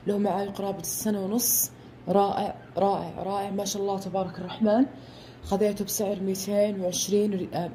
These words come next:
ألفين، ألفين، ألفين وميتين ريال، تمام؟ عندي فريزر الثلاجة العادي، خلاص؟ الثلاجة حقتي comfort يابانية،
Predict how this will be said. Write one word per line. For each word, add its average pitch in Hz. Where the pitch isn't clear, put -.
ألفين، 208
ألفين، 190
ألفين 214
وميتين 196
ريال، 165
تمام؟ 202
عندي 262
فريزر 233
الثلاجة 185
العادي، 185
خلاص؟ 294
الثلاجة 220
حقتي 233
comfort 208
يابانية، 208